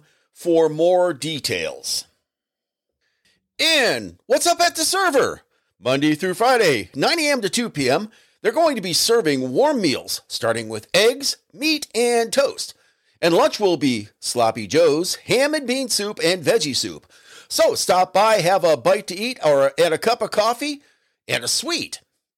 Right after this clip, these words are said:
We love having new visitors and seeing old friends, and they always have some good conversations going on about Rittman past, Rittman present. And also, if you are a Rittman High School senior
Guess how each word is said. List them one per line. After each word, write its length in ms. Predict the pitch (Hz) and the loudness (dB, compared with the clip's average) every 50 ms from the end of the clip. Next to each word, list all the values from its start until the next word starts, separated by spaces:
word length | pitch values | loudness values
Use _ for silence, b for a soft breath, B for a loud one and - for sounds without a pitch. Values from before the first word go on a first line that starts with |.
| _ _ _ _ _ _ _ _ _ _ _ _ _ _ _ | _ _ _ _ _ _ _ _ _ _ _ _ _ _ _
We 180 | 160 170 202 190 | -4 -2 -2 0
love 320 | 185 233 285 302 269 190 | 2 4 4 4 2 2
having 440 | 196 254 285 269 202 185 165 165 160 - | 2 2 2 2 2 2 0 0 -2 -4
new 220 | 160 170 254 294 247 | -4 -4 -4 -2 0
visitors 600 | - 226 190 175 214 196 196 196 190 175 - - - | 0 0 0 0 -2 -2 -2 -2 -2 -4 -4 -4 -2
and 340 | 180 180 180 175 170 165 - | -2 0 0 0 -2 -2 -4
seeing 420 | - 156 - - 254 226 190 175 | -6 -6 -6 -4 -4 -4 -2 0
old 200 | 185 185 180 - | 0 0 0 -2
friends, 300 | - 190 185 160 - - B B B B | -2 -2 0 0 -2 -4 B B B B
and 140 | B 165 170 | B 0 2
they 60 | 175 | 4
always 340 | 185 208 214 202 190 - - | 4 4 4 2 0 0 0
have 300 | 202 190 196 196 190 - | 0 2 2 2 0 0
some 200 | - 156 139 139 | -2 -4 -4 -2
good 240 | 131 185 190 175 143 | -2 -2 -2 -2 -2
conversations 840 | 180 196 185 185 165 151 151 139 - 180 180 185 170 - 175 170 156 | -2 0 0 0 -2 -4 -6 -4 -2 -2 -2 -2 -2 -4 -6 -8 -6
going 320 | 143 175 180 180 170 165 | -4 -2 -2 0 0 0
on 240 | 165 170 185 196 180 | 0 -2 0 -2 -2
about 320 | 151 120 143 165 175 147 | -2 0 0 0 0 0
Rittman 400 | 135 143 160 175 156 175 170 147 | -2 -4 -6 -4 -4 -6 -8 -6
past, 340 | - 160 165 185 208 196 - | -2 -2 0 0 0 -2 -4
Rittman 320 | 165 170 151 165 160 147 143 | -6 -6 -4 -6 -8 -8 -4
present. 460 | - 175 170 180 175 240 269 262 - B B B B B B B B | 0 2 2 2 2 -2 -6 -10 -12 B B B B B B B B
And 140 | 208 254 330 | 2 4 4
also, 400 | 349 339 - 311 277 190 160 - | 4 4 4 4 4 2 2 2
if 320 | - 233 247 233 233 - - - | 4 4 4 4 2 -2 -12 -10
you 340 | 196 175 240 277 294 302 262 | -6 -2 0 0 0 0 2
are 300 | 214 233 254 262 247 262 | 2 2 4 4 2 2
a 220 | - 214 220 220 202 | 2 0 0 0 -2
Rittman 460 | 180 170 175 247 247 240 247 233 202 | -4 -2 -2 -2 0 0 0 0 0
High 160 | 202 226 247 | 0 0 0
School 340 | 233 - - - 226 220 202 | 0 -2 -2 -2 -4 -4 -2
senior 580 | - - - 240 247 240 208 131 90 - - | -2 -2 -2 -2 -2 -4 -4 -6 -8 -10 -14